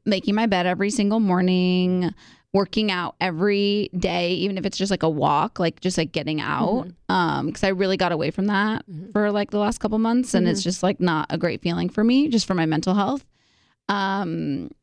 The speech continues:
Speaker 1: pr-, like, pre-planning my meals, like,
Speaker 2: Mm-hmm.
Speaker 1: you know what I mean? Thinking about my day, the next day, like, planning my food, having my food prepared,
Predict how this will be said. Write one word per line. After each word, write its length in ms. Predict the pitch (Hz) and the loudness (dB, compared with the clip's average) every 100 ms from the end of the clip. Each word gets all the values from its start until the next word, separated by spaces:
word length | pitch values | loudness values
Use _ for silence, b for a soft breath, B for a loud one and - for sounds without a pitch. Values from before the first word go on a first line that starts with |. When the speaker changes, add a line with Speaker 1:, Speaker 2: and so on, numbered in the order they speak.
| _ - _ _ - | _ -20 _ _ -8
Speaker 1:
pr-, 160 | - | -2
like, 200 | 220 190 | 0 0
pre-planning 520 | - 254 - 202 196 196 | -2 0 2 2 2 0
my 100 | 196 | 0
meals, 880 | 185 190 185 180 185 180 180 208 | 0 2 2 2 2 2 0 -2
like, 200 | 196 175 | -2 -2
Speaker 2:
Mm-hmm. 160 | 196 196 | -2 -2
Speaker 1:
you 80 | 208 | 0
know 40 | |
what 60 | 190 | 0
I 40 | |
mean? 140 | 185 185 | 0 0
Thinking 300 | 190 180 190 | -2 2 0
about 160 | 180 | 2
my 80 | 180 | 0
day, 340 | 185 175 170 | 0 0 0
the 100 | 170 | 0
next 300 | 185 175 - | -2 -2 -6
day, 500 | - 185 175 175 175 | -4 -2 0 -2 -4
like, 160 | 175 175 | -4 -8
planning 360 | - 180 175 185 | -4 -2 0 0
my 140 | 180 | 0
food, 580 | - 185 175 175 180 180 | 0 0 2 2 0 0
having 260 | 190 175 180 | -2 -2 -4
my 120 | 180 | 0
food 180 | 185 180 | 0 0
prepared, 880 | 190 - 165 175 170 170 175 175 | 0 -2 0 -2 -2 -2 -2 -4